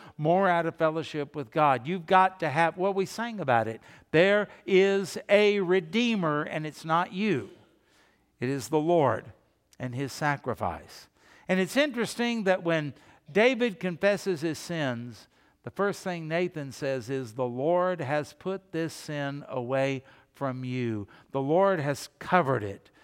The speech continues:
You're not going to die." That's an amazing thing to me, because when I think about all of the things that I thought, I think about things that I've wanted that have been wrong, I think about the things that maybe I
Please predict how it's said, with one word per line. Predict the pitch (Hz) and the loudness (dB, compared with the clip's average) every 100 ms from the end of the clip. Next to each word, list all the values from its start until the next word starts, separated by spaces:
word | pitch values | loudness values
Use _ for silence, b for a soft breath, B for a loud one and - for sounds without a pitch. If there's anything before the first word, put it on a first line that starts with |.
| b b | b b
You're | 135 190 | 0 2
not | 190 170 185 | 4 2 0
going | 147 151 156 143 | -4 -2 -6 -8
to | 139 | -4
die." | 131 127 113 98 92 - b b b b b b _ _ _ _ _ - | 2 4 4 2 -4 -14 b b b b b b _ _ _ _ _ -6
That's | 175 - | -6 -6
an | 156 | -8
amazing | 127 139 151 120 127 110 | -8 -6 -8 -8 -12 -10
thing | 139 135 117 | -12 -12 -12
to | 117 | -10
me, | 104 113 127 _ b b | -10 -10 -12 _ b b
because | 151 170 143 | -8 -6 -6
when | 165 160 | -4 -4
I | |
think | - 214 196 | -4 -8 -6
about | 180 170 156 | 0 0 2
all | 180 208 | 2 2
of | 185 | -2
the | 151 | -4
things | - 180 180 160 | -8 -8 -8 -8
that | 147 139 | -6 -4
I | 127 | -6
thought, | - 139 156 185 - - b b b | -4 0 2 2 -4 -20 b b b
I | 151 | -8
think | - 175 | -6 -6
about | 165 151 151 | -2 -2 -2
things | 165 170 156 | -6 -6 -4
that | 147 131 | -2 0
I've | 117 | -2
wanted | 107 139 170 180 190 170 | -2 0 2 0 -4 -6
that | 147 139 | -8 -8
have | 135 | -8
been | 143 143 | -8 -2
wrong, | 139 170 185 170 | 2 2 2 0
I | |
think | 147 180 175 | -2 -4 -2
about | 165 156 | -2 -2
the | 151 | -4
things | - 175 175 127 | -6 -6 -8 -6
that | 147 | -4
maybe | 151 175 165 135 | -2 -2 2 4
I | 120 | 2